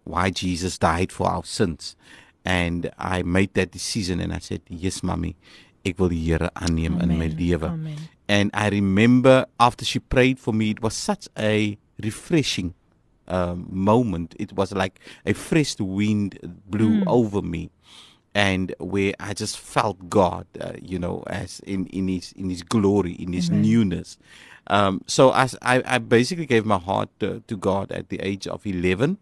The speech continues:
Speaker 2: Mm.
Speaker 1: Yes, there was trials and there were many tribulations, en dan as jy groot word, en dan, dan hoor jy die stemme hier van die wêreld, uh, wat, wat jou ook, uh, wil soort van invloed.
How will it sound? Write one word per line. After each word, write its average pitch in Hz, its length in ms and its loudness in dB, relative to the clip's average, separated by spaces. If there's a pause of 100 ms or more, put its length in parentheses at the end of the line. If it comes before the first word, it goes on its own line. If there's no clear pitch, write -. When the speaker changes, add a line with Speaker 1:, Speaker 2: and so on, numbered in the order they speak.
(120)
Speaker 2:
Mm. 247 300 4 (220)
Speaker 1:
Yes, 123 400 6
there 127 180 6
was 113 240 -2
trials 131 480 4
and 107 140 0
there 101 80 0
were 101 100 0
many 104 280 2 (120)
tribulations, 98 760 0
en 90 160 -6
dan 98 380 0
as 98 140 -6
jy 95 100 -4
groot 151 400 2
word, 92 280 0 (520)
en 95 100 2
dan, 92 300 0
dan 95 240 2
hoor 98 160 4
jy 113 160 0
die 110 120 -6
stemme 113 360 4
hier 101 240 2
van 101 240 -2
die 95 80 -2
wêreld, 98 480 0 (560)
uh, 90 340 0
wat, 92 380 -4
wat 90 160 -4
jou 101 220 2 (100)
ook, - 400 -2
uh, 87 240 -4 (320)
wil 98 240 2 (160)
soort 107 320 -2
van 95 160 -6 (160)
invloed. 127 400 2